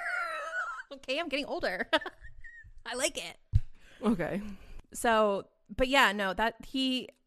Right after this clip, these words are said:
Speaker 1: that, when I watched it, I was like, the question had to be asked, like, "Is it a trap?" And I think, is it?
Speaker 2: I think so. I think
Speaker 1: It's a trap.
Speaker 2: it's funny.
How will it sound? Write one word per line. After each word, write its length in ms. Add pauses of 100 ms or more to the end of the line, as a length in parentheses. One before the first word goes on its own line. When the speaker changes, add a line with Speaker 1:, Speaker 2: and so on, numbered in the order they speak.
(300)
Speaker 1:
that, 240
when 120
I 80
watched 320
it, 40
I 80
was 120
like, 200 (680)
the 260
question 400
had 220
to 100
be 220
asked, 420
like, 380 (1500)
"Is 140
it 80
a 40
trap?" 400
And 120
I 80
think, 380 (1700)
is 120
it? 240 (440)
Speaker 2:
I 120
think 240
so. 340
I 120
think 260 (100)
Speaker 1:
It's 120
a 40
trap. 300
Speaker 2:
it's 160
funny. 500